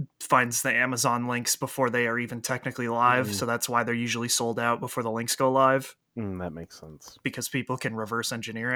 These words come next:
Speaker 1: it.
Speaker 2: Mm-hmm. Which is something that Amazon might wanna fix.
Speaker 1: They try to. Usually those links go dead temporarily,
Speaker 2: Mm.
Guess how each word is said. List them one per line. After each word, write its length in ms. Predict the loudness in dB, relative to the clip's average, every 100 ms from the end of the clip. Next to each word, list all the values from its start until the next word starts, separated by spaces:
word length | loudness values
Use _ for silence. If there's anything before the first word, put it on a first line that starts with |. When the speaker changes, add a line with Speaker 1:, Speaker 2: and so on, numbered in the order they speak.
| -2
Speaker 1:
it. 60 | -6 _ -4
Speaker 2:
Mm-hmm. 280 | -2 -2 -4 -8 _ -20 -20 _ -14
Which 300 | -6 -6 -2
is 360 | 0 2 2 -2 -6 -12 -12
something 460 | -2 -2 2 4 8
that 320 | 6 4 4
Amazon 440 | 4 6 6 6
might 240 | 4 2 2
wanna 380 | -2 -4 -6 -8 _ -20 -20 -20 -20 _ -20 -20
fix. 440 | 0 2 2 2 -2 -2 6
Speaker 1:
They 160 | 12 12
try 320 | 12 8 8
to. 180 | 8 4
Usually 420 | 4 4 6 6
those 240 | 6 6 4
links 260 | 2 2
go 200 | 2 2
dead 420 | 2 2 0 -2 0
temporarily, 880 | 0 2 4 6 6 6 4 2 -2 -6
Speaker 2:
Mm. 320 | -2 -2 -4